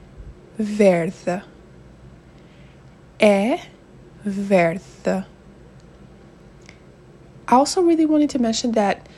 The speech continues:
it dep-, the form that the colors take depends also on the noun that goes before them.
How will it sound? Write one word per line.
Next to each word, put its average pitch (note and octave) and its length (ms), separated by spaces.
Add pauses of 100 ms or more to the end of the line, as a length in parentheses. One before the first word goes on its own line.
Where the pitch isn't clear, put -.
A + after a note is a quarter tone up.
(680)
it A3 180
dep-, - 280
the G#3+ 220
form E4 500
that B3+ 320 (140)
the G#3 160
colors A3+ 500
take - 380
depends - 600 (120)
also C4+ 420
on C#4 80
the A3 120
noun G3+ 380
that G#3 140
goes F#3+ 220
before - 380
them. - 340